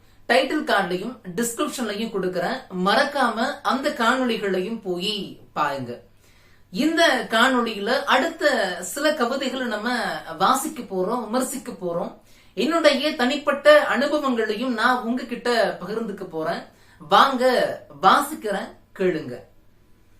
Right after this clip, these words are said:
ஒரு வகை தண்டனை. அவள் அழகை ரசிக்க இரண்டு கண்கள் மட்டுமே என்பது ஒரு வகை தண்டனை.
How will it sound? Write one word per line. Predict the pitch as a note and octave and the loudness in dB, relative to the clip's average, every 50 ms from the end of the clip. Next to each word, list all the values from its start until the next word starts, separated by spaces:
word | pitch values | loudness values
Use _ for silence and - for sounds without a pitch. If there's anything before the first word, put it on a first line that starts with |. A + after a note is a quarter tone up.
| _ _ _ _ - _ _ - _ _ - | _ _ _ _ -20 _ _ -20 _ _ 2
ஒரு | F#3+ A#3+ C#4 C#4+ | 4 6 6 6
வகை | B3+ A#3+ G3+ A3+ A3 G#3 G#3 G3+ - - _ D#3+ D#3 | 4 4 4 4 2 2 0 -4 -10 -14 _ -6 -2
தண்டனை. | F3+ F#3 G#3+ A#3 A#3+ A3+ F#3+ - - - - _ _ _ - - _ _ _ - - - - - - _ - _ _ _ _ _ _ _ - - _ _ - _ _ | 0 0 2 0 0 -2 -2 -4 -8 -14 -20 _ _ _ -20 -20 _ _ _ -20 -20 -20 -20 -20 -20 _ -20 _ _ _ _ _ _ _ -20 -20 _ _ -20 _ _
அவள் | G3+ A#3+ B3+ C4 B3+ A#3 A3+ A3+ - - - _ | 2 4 4 4 4 2 0 -4 -6 -12 -8 _
அழகை | G3 G#3 B3+ - E4+ E4 E4 D#4+ C4+ A#3 | 2 4 4 6 4 4 2 0 0 2
ரசிக்க | A3+ A3+ - - B3 A#3 - C#4+ C4 B3 G3+ G3 A3 - - - _ _ _ _ - _ _ _ - _ - - | 2 0 0 0 -4 -6 -2 2 2 4 4 2 0 -4 -10 -18 _ _ _ _ -20 _ _ _ -20 _ -12 -6
இரண்டு | F#3 G#3+ D4 E4+ E4+ F4+ F4+ F4 C4 - | -2 2 4 6 6 6 6 4 2 2
கண்கள் | C#4+ C#4+ D#4+ E4 E4 E4+ E4+ E4+ D#4 - | 2 2 2 2 4 4 4 4 0 -2
மட்டுமே | A#3+ A#3 A#3+ A3+ - - D4+ D4+ D4+ D#4 D#4+ D4+ | -2 -2 -2 0 0 0 2 4 4 4 4 2
என்பது | C4 B3+ B3+ B3+ B3 B3+ B3+ C4+ B3+ A#3 A3+ B3 C4 - - - | 2 2 2 4 4 4 4 2 2 2 0 0 -2 -6 -10 -6
ஒரு | F#3+ G3 G3 F#3+ | -4 -4 -2 -2
வகை | F#3 F3+ F3 F3+ E3 E3 | -2 -2 -4 -4 -6 -6
தண்டனை. | E3 D#3+ F3 F#3 G3+ G3 F3 - - - | -6 -6 -4 -2 -2 -2 -4 -6 -10 -16